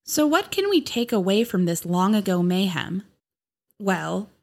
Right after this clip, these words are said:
it's obvious enough to say that nowadays, the actions of Britton and his colleagues that day would probably come under scrutiny, to say the least.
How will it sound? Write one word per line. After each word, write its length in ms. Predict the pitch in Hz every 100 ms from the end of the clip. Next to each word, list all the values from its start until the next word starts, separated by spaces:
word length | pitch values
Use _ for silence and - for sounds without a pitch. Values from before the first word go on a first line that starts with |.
| -
it's 160 | 214 226
obvious 420 | 254 254 214 185
enough 380 | 180 180 196 -
to 100 | 175
say 240 | 175 165
that 180 | 156 -
nowadays, 720 | 180 208 202 160 135 151 - _
the 160 | 190 190
actions 480 | 180 214 - 254 190
of 160 | 170 175
Britton 380 | 180 - 165 -
and 120 | 180
his 100 | 165
colleagues 540 | - 269 254 156 156 -
that 220 | 160 -
day 320 | 151 147 147 -
would 180 | 196
probably 400 | - 226 254 233
come 340 | 226 - 185 175
under 180 | - 170
scrutiny, 560 | - - 226 - - -
to 160 | -
say 160 | - 165
the 100 | 151
least. 440 | 165 - - -